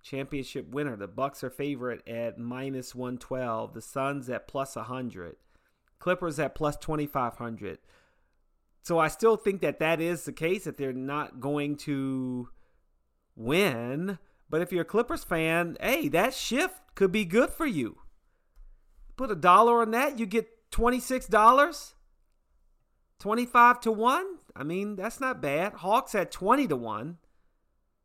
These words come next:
And I think with that sprained ankle, I just don't see it. I just don't see it. And I also saw,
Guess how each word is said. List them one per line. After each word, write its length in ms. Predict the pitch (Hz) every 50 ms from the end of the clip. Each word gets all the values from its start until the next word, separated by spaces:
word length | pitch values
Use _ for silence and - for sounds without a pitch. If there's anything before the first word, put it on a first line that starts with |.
| _ _ _ _ _ _ _ _ _ _ _ _ _ _ _ _
And 160 | - 131 147 151
I 80 | 156
think 240 | 151 - 196 175 -
with 120 | 165 160 -
that 160 | 165 160 156
sprained 420 | - - 165 160 156 156 151 147
ankle, 300 | 160 165 165 - 147 123
I 100 | 123 127
just 260 | 135 135 156 143 - -
don't 200 | 143 127 117 113
see 280 | - - 123 120 110
it. 140 | 104 - - _ - - _ _ _ _ _ _ _ _ _ _ _ _ _ _ _ _ _ _ _ _ _ _ _ _ _ _ _ _ _ _ _ _ _ _ _ _ _ _ _ _ _ _ _ _ _ _ -
I 100 | 139 151
just 200 | 156 156 147 -
don't 180 | 151 131 131
see 240 | - - 127 117 104
it. 160 | 104 110 - - - - - _ _ _ _ _ _ _ _ _ _ _ _ _ _ - - -
And 120 | 156 160
I 140 | 156 160 165
also 480 | 175 190 220 220 - - - 151 131
saw, 520 | 127 - - 143 123 117 117 113 113 117